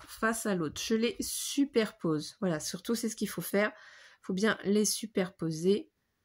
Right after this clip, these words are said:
pour qu'on puisse faire le nœud après et que ce soit au même endroit. Donc une fois que j'ai fait ça, ici on a bien les deux nœuds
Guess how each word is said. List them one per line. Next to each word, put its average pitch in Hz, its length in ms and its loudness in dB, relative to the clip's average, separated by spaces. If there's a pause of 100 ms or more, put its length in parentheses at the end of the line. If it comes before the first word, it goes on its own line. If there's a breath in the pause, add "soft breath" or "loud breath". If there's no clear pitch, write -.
(360)
pour 165 120 -6
qu'on 165 120 -2
puisse 190 200 -4
faire 185 200 2
le 170 100 2
nœud 180 220 4
après 147 480 0
et 170 80 -2
que - 40 -10
ce 160 120 -6
soit - 420 -4
au - 80 -4
même 226 220 4
endroit. 175 420 -2 (1400)
Donc 180 180 -4
une 240 80 2
fois 233 180 4
que 226 60 0
j'ai 233 100 0
fait 208 200 0
ça, 180 380 0 (520)
ici 180 480 -2
on 180 120 0
a 185 100 2
bien 170 160 0
les 165 100 2
deux 165 160 2
nœuds 156 180 0